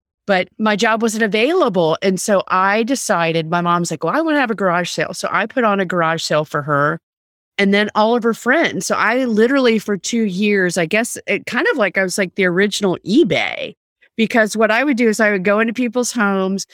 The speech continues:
I would get all their junk, I would clean it up, price it, arrange it, run the ads, negotiate with everybody as they're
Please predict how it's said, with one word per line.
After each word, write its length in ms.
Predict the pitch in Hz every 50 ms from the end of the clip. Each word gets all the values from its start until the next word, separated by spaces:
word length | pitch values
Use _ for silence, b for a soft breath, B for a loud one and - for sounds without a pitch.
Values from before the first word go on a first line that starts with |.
| B B B B B
I 80 | - 190
would 240 | 175 175 175 156 139
get 180 | - 190 202 - -
all 160 | 214 214 220
their 140 | 240 240 226
junk, 600 | 190 - 214 202 190 185 180 180 180 185 175 - -
I 140 | 156 156 156
would 180 | 147 151 147 -
clean 260 | - - 208 214 220
it 100 | 247 214
up, 180 | 214 208 202 -
price 420 | - - 185 180 180 175 - -
it, 120 | 190 180 -
arrange 500 | - 165 156 170 180 170 170 175 165 175
it, 160 | 180 165 - -
run 280 | 156 175 175 190 202
the 180 | 208 220 208 - -
ads, 560 | 170 165 165 165 165 160 165 160 - - -
negotiate 580 | 165 165 156 175 180 185 196 - - 202 190 180
with 120 | - 147 185
everybody 500 | 185 170 180 170 170 185 175 170 170 170
as 100 | 175 -
they're 160 | 180 160 170